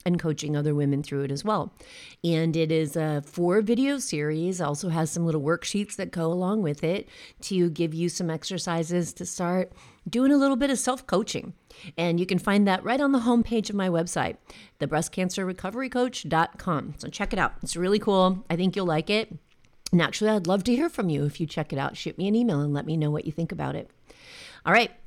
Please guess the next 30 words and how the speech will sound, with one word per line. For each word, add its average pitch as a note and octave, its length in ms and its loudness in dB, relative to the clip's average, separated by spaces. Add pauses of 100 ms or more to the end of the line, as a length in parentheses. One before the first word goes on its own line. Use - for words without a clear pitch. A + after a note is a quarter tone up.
so F3 340 0 (380)
let's C#4+ 420 0
dig A#3 460 0
in F3+ 500 4 (440)
to G3 380 4
today's D3+ 300 0
show. - 240 -8 (760)
Now, G#3 320 6
you A3+ 220 2
may A#3+ 220 8
or D4+ 80 4
may E4 160 0
not E4+ 220 -4
know D#3+ 280 4
that D#3 460 -2 (640)
after B3 240 0
people C4+ 320 0
complete F#3 600 0
Revivify, D#3 640 0
my E3+ 180 -2
ten-week D#3 400 -4
coaching D#3 360 -6
program, D3 500 -8 (280)
they E3+ 100 2
have G#3+ 140 2
an A#3+ 80 2
opportunity F3+ 680 0
to - 160 -4
move E3+ 280 2
into D3 680 -2